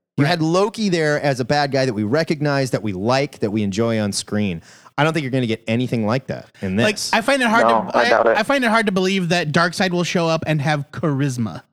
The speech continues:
Speaker 1: Mm.
Speaker 2: You know what I'm saying?
Speaker 3: Oh, no.
Speaker 1: Yeah.
Speaker 2: Um,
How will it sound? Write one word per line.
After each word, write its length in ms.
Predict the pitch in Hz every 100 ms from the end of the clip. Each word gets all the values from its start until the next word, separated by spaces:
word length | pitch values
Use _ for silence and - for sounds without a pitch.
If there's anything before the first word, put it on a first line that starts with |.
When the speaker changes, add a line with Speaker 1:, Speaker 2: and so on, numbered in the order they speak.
| _ _
Speaker 1:
Mm. 200 | 233 208 - - _ _ _ _ -
Speaker 2:
You 80 | 165
know 80 | 170
what 80 |
I'm 80 | 170
saying? 160 | 160 180
Speaker 3:
Oh, 140 | 151
no. 280 | 127 - -
Speaker 1:
Yeah. 160 | 147 - - _ -
Speaker 2:
Um, 580 | 185 180 170 160 160